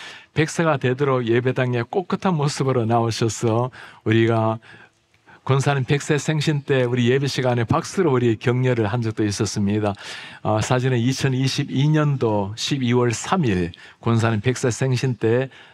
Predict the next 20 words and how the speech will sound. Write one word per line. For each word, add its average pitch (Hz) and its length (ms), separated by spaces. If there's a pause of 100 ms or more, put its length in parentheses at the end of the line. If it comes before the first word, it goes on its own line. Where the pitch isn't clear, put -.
(100)
댁에서 117 760 (180)
생신 117 760
예배를 117 400
했을 107 300
때였어요. 104 800
너무나 131 520
그 123 140
모습으로 117 600
꼿꼿한 160 640
모습으로 104 640 (360)
주님 104 300
앞에 101 300
서셨던 107 400
분입니다. 101 560 (580)
제가 131 520 (240)
"권사님 135 460
적적하지 170 560
않으세요?" 110 720
물었더니 107 640
권사님 107 760